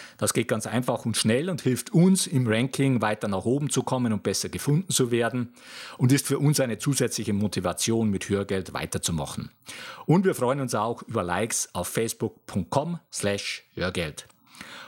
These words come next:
Und wenn du Fragen oder Anregungen für uns hast oder wenn wir bestimmte Themen vertiefen sollen, dann schreib uns bitte an feedback at hörgeld punkt com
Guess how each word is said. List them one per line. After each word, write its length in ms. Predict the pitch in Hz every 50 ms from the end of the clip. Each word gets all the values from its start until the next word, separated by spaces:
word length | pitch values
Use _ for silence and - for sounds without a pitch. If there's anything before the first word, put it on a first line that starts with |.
| - -
Und 160 | - 120 107
wenn 100 | 110 107
du 80 | 113 110
Fragen 500 | - - 123 123 151 175 202 208 98 208
oder 320 | - - 120 107 104 85
Anregungen 600 | - 139 160 170 160 170 156 151 156 156 151 147
für 160 | 143 - 147 143
uns 160 | 139 - -
hast 460 | 135 135 147 - - - - - - -
oder 260 | 120 123 131 135 117
wenn 160 | 117 113 113
wir 80 | 107 104
bestimmte 420 | 87 98 - 135 127 120 - 98
Themen 340 | - - 120 117 113 107 101
vertiefen 440 | - 95 85 - 165 185 180 - 196
sollen, 380 | 156 165 156 156 165 175 165 - _ - - - - - - - - - - - -
dann 140 | - 95
schreib 260 | - - 110 123 139 170
uns 140 | 160 -
bitte 500 | - 175 160 - - - 160 160 160 - -
an 140 | 98 104 101
feedback 760 | - - 165 175 - - - 165 160 165 - - - - - -
at 180 | 104 - - -
hörgeld 340 | 117 120 107 107 95 -
punkt 220 | - - 104 98 -
com 320 | - 147 156 175 185 170